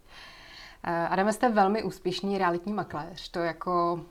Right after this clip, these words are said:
o tom, kolik jste získal ocenění, vypovídá. Jak dlouho se věnujete realitám a co vás k téhle profesi vůbec přivedlo?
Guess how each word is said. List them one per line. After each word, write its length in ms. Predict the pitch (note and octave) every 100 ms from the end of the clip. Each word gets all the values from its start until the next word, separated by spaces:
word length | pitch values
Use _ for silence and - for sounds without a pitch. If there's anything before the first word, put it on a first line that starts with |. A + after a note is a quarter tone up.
| -
o 60 | E3+
tom, 200 | F3 E3+
kolik 200 | E3+ E3+
jste 160 | -
získal 300 | E3+ E3+ F3+
ocenění, 720 | E3 - F3+ F3 E3+ E3+ E3 D#3+ - -
vypovídá. 680 | F3 F3 D#3+ E3 D#3+ D#3 G#3 - - - - - - -
Jak 260 | F#3+ F#3 F#3
dlouho 280 | F3+ A3+ D4+
se 140 | G3+
věnujete 380 | F3+ E3 D#3+ F3
realitám 600 | E3 D#3+ D#3+ E3 E3 E3
a 260 | E3+ F3 F3 F3
co 140 | F3+
vás 380 | F3 F3+ G3 -
k 80 | -
téhle 240 | F3 F#3+
profesi 440 | G3 F#3+ E3+ -
vůbec 340 | G3 G3 A3+ -
přivedlo? 600 | - A3 G3+ C4+ F3